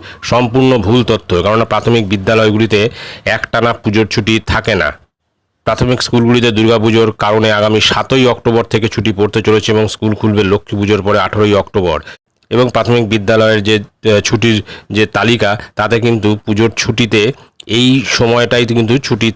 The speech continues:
থাকছে বা থাকবে, এরকমটাই কিন্তু বলা ছিল। কোনো কারণে কিন্তু এটা এবছর কমানো হয়নি। অর্থাৎ এবার পুজোর ছুটিতে একটানা ছুটি পাওয়া যাচ্ছে এগারো দিন। আবার শ্যামা পুজো এবং ভাতৃদ্বিতীয়া উপলক্ষে একত্রিশে অক্টোবর থেকে চৌঠা নভেম্বর পর্যন্ত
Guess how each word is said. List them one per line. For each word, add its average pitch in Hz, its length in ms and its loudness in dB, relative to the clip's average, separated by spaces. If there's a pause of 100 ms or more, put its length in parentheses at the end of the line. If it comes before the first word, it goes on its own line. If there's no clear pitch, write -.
থাকছে - 540 -2 (280)
বা 113 100 -2
থাকবে, 110 600 0 (320)
এরকমটাই 113 520 0
কিন্তু 110 240 2
বলা 107 320 2
ছিল। 92 280 -2 (360)
কোনো 131 260 2
কারণে 123 360 2
কিন্তু 120 240 0
এটা 113 180 2
এবছর 110 340 2
কমানো 110 500 0
হয়নি। 92 380 -2 (720)
অর্থাৎ 123 280 0
এবার 123 180 2
পুজোর 120 300 0
ছুটিতে 117 360 2
একটানা 123 500 0
ছুটি 117 220 -2
পাওয়া 110 220 2
যাচ্ছে 113 460 0 (260)
এগারো 113 300 0
দিন। 90 260 -4 (260)
আবার 110 300 2
শ্যামা 113 340 0
পুজো 113 240 0
এবং 113 200 2
ভাতৃদ্বিতীয়া 107 680 0
উপলক্ষে 107 500 -2
একত্রিশে 123 520 -2
অক্টোবর 110 380 0
থেকে 107 260 -2
চৌঠা 107 300 0
নভেম্বর 104 340 0
পর্যন্ত 101 540 -2